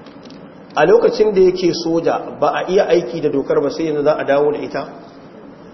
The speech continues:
In ka ɗauki wannan, ita kanta ɗauko wannan dokar yanzu a matsayin doka a jihar Kaduna, akwai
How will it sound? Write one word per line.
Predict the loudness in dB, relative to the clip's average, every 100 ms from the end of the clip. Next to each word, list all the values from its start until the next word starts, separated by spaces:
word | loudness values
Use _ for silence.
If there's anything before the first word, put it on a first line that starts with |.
| -20 -20 -20 -2
In | 0 2
ka | 2
ɗauki | 4 4 2 2
wannan, | 2 4 0 0 -8 -14 -18 -20 -20 -20 -12 -6
ita | 0 2
kanta | 4 2 2 2 2 0
ɗauko | -2 0 4 6
wannan | 6 4 2
dokar | 2 2 2 2
yanzu | 0 2 0 0
a | 0
matsayin | 0 0 2 2 2
doka | -2 -2 0 0
a | 0
jihar | 0 0
Kaduna, | -4 -8 -6 -6 -6 -12 -20 -20 -20 -20 -20 -16 -4
akwai | -2 2 2